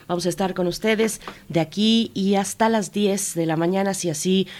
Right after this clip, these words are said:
nos permiten llegar hasta donde sea que nos estén escuchando, si lo hacen a través del noventa y seis punto uno de la frecuencia modulada, del ochocientos sesenta de A M, o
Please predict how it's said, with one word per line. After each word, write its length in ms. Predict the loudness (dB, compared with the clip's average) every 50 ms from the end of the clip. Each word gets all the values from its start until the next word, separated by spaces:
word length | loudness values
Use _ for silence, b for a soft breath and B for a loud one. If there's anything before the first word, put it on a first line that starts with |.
| B B B B
nos 220 | 0 0 0 0
permiten 480 | -2 -2 0 0 -2 -2 0 0 0 2
llegar 420 | 2 2 4 4 4 4 4 0 -2
hasta 340 | -4 -6 -4 -4 -4 -4 -2
donde 220 | -2 -2 -2 -4 -4
sea 160 | -4 -4 -4
que 100 | -2 -4
nos 140 | -4 -4 -6
estén 180 | -6 -6 -4
escuchando, 680 | -4 -4 -6 -8 -8 -4 -2 0 0 0 0 -2 -2 -4 B B B B B
si 140 | B -2 0
lo 100 | 2 2
hacen 180 | 2 4 4 2
a 60 | 2
través 280 | 4 4 4 4 4 4
del 100 | 4 4
noventa 260 | 4 4 2 2 0
y 60 | -2
seis 240 | 0 -2 -2 -2 -2
punto 260 | -2 -2 0 0 0
uno 160 | 0 0 0
de 80 | 0 -2
la 60 | -2
frecuencia 560 | -4 -6 -4 -2 -2 -2 -2 -2 -2 0 0
modulada, 680 | 0 0 0 0 0 2 4 4 4 6 4 4 2 2 0
del 160 | -2 -2 -2
ochocientos 480 | -2 -6 -6 -4 -4 -4 -4 -4 -4
sesenta 400 | -6 -4 -4 -2 -2 -2 -2 -2
de 80 | 0 2
A 80 | 2 4
M, 200 | 4 2 2 0 B B B B B B
o 300 | 2 4 6 8 8